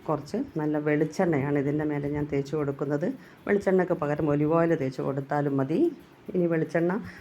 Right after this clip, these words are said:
പറ്റാത്തവർക്ക് അത് ഒഴിവാക്കിയിട്ട് മറ്റേതെങ്കിലും ക്രീമോ ഏതെങ്കിലും അപ്ലൈ ചെയ്യുന്നതാണ്. ഒരു രണ്ടോ മൂന്നോ തുള്ളി മാത്രം മതി. ഇത് രണ്ട് കയ്യിലും ആക്കിയതിന് ശേഷം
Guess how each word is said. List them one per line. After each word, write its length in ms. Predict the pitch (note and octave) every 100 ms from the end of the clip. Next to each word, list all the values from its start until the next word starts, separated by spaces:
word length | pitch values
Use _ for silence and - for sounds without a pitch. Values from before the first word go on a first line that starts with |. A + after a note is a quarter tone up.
| -
പറ്റാത്തവർക്ക് 560 | E3+ E3+ E3 D#3+ E3 E3+
അത് 80 | D#3
ഒഴിവാക്കിയിട്ട് 640 | D3 C#3+ D#3 D3 D#3 D#3 D3+
മറ്റേതെങ്കിലും 640 | C#3 D3+ C#3+ C#3+ D3+ F3+ C4+ - - -
ക്രീമോ 320 | D#3+ D#3 D#3 D3
ഏതെങ്കിലും 380 | C#3 D3 D#3+ - C#3+
അപ്ലൈ 220 | C#3+ C#3+ D3
ചെയ്യുന്നതാണ്. 520 | C#3 C3+ C#3 C3+ E3 E4+ - - -
ഒരു 100 | A#3+ A3
രണ്ടോ 240 | E3 D#3+ D#3+
മൂന്നോ 200 | D3+ D#3 D#3
തുള്ളി 200 | C#3+ D3+ D3+
മാത്രം 260 | D3 D3 C#3+
മതി. 160 | D3 C#4 - - -
ഇത് 100 | F3 D#3+
രണ്ട് 180 | D3+ D3+
കയ്യിലും 340 | D3 D3 D#3 D#3
ആക്കിയതിന് 320 | C#3 D3 D3+ D3+
ശേഷം 300 | C3+ C#3 C#3